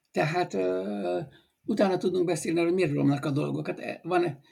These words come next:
én fizikai kémikus vagyok, hát az alapvető dolog a termész-, a termodinamika második föltétele, a dolgok irre-, a makroszkopikus folyamatok irreverzibilisek. Ö, a leves kihűl. Ez át-, a gulyáslevesnél ez baj,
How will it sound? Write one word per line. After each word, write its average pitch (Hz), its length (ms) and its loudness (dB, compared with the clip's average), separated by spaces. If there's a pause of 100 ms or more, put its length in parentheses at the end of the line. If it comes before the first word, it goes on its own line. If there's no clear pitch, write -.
(400)
én 156 100 -2
fizikai 143 420 -2
kémikus 139 480 2
vagyok, 156 300 -2
hát 139 140 -2
az 165 60 -2
alapvető 135 580 -2
dolog 139 300 0
a 139 80 -4
termész-, 139 420 -2
a - 220 -8 (100)
termodinamika 135 600 2
második 131 420 -2
föltétele, 156 720 -2 (180)
a 156 100 -8
dolgok 139 360 2
irre-, 120 240 -2
a - 80 -2
makroszkopikus 143 760 -2
folyamatok 139 720 -2 (200)
irreverzibilisek. 135 1300 0 (460)
Ö, 85 880 -2
a 156 100 2
leves 139 300 4
kihűl. 131 560 -4 (460)
Ez 143 240 -6
át-, 139 240 0
a 151 80 -4
gulyáslevesnél 143 720 4
ez 139 140 0
baj, 147 380 4